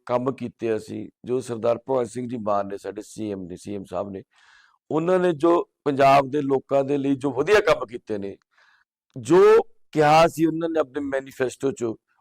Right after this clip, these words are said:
ਉਹਨਾਂ ਨੇ ਹੰਡਰਡ ਪਰਸੈਂਟ ਨਹੀਂ, ਏਟੀ ਪਰਸੈਂਟ ਪੂਰਾ ਕੀਤਾ ਹੈ। ਸਿਰਫ ਇੱਕ ਵਾਅਦਾ ਹੈ ਜਿਹੜਾ ਉਹ ਪੂਰਾ ਨਹੀਂ ਕਰ ਸਕੇ, ਉਹ ਹੁਣ ਕਰ ਦੇਣਗੇ। ਬਾਕੀ ਸਾਰੇ ਵਾਅਦੇ ਪੂਰੇ ਕੀਤੇ ਨੇ ਔਰ ਉਹ ਕੰਮ ਵੀ ਕੀਤਾ ਜਿਹੜੇ, ਜਿਹੜੇ ਅਸੀਂ ਵਾਅਦੇ ਨਹੀਂ ਕੀਤੇ ਸੀ। ਮਤਲਬ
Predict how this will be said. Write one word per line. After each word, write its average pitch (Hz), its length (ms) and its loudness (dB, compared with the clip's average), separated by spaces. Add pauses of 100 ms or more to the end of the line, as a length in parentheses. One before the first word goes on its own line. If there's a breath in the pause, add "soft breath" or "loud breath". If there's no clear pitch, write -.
ਉਹਨਾਂ 165 280 4
ਨੇ 165 100 2
ਹੰਡਰਡ 143 380 0
ਪਰਸੈਂਟ 151 340 -2
ਨਹੀਂ, 151 300 -8
ਏਟੀ 165 180 -2
ਪਰਸੈਂਟ 156 300 -2
ਪੂਰਾ 147 240 2
ਕੀਤਾ 139 300 -2
ਹੈ। 139 60 0 (440 soft breath)
ਸਿਰਫ 160 260 0
ਇੱਕ - 280 -4
ਵਾਅਦਾ 143 320 4
ਹੈ 135 160 6
ਜਿਹੜਾ 139 220 4
ਉਹ 156 60 0
ਪੂਰਾ 139 200 0
ਨਹੀਂ 131 200 -6
ਕਰ 143 140 2
ਸਕੇ, 127 340 -4 (100)
ਉਹ 151 120 2
ਹੁਣ 135 140 0
ਕਰ 117 180 2
ਦੇਣਗੇ। 131 420 -2 (400 soft breath)
ਬਾਕੀ 135 240 2
ਸਾਰੇ 143 380 4
ਵਾਅਦੇ 143 280 4
ਪੂਰੇ 175 260 4
ਕੀਤੇ 175 260 0
ਨੇ 190 160 0 (540 soft breath)
ਔਰ 180 160 8 (260)
ਉਹ 226 220 6
ਕੰਮ 208 260 6
ਵੀ 202 140 0
ਕੀਤਾ 175 340 2
ਜਿਹੜੇ, 185 240 4 (180)
ਜਿਹੜੇ 175 220 2
ਅਸੀਂ 180 140 0
ਵਾਅਦੇ 160 240 6
ਨਹੀਂ 165 300 2
ਕੀਤੇ 175 280 -4
ਸੀ। - 160 -14 (720)
ਮਤਲਬ 175 280 0